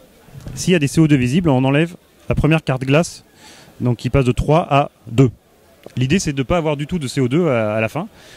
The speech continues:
parce que tout simplement, à la fin de la partie, on va multiplier ce score-là par ce score-là.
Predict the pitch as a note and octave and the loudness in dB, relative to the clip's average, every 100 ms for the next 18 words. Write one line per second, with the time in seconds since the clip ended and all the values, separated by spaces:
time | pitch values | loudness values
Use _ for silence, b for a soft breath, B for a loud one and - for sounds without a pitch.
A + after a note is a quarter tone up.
0 | B B - - - D3+ D3 E3 D#3 B2 | B B -4 -2 0 0 2 2 2 2
1 | D#3 C#3 C3 F3+ C3 C#3 E3 D#3 - D#3 | 0 0 0 0 2 2 0 -2 0 0
2 | C3+ C3+ C3 E3+ B2 C3+ A#2+ F#2 | 0 0 2 0 -2 -2 -4 -4